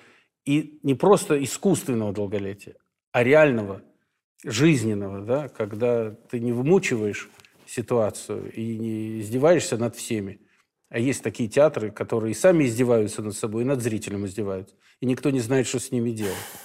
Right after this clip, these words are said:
Да? А когда театр — это вот то, что, ну, слово «катарсис» ещё никто не отменял, да? Когда рождается что-то такое,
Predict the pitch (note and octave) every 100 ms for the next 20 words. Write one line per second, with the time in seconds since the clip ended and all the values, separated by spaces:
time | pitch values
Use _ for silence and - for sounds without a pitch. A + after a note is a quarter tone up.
0 | - _ _ _ _ _ _ _ - A#2
1 | C#3 - - - A#2+ C#3+ - D#3+ D3 C3+
2 | C3+ C3 C3 - G3+ G3 - - _ _
3 | _ _ _ _ - - - - - C#3+
4 | C3+ C3+ C3+ C3+ D3+ - C#3 C3 B2+ -
5 | C#3+ C3 - C3 B2+ - - - - A#2+
6 | A#2+ - D#3+ C#3+ G#2+ A2 G#2+ G#2 F#2 G2
7 | A2+ B2 B2 - _ - G#2+ C3+ B2+ B2+
8 | A#2 D#3 D#3 - A2+ - C#3+ C#3 - -
9 | F#3 G3 D3+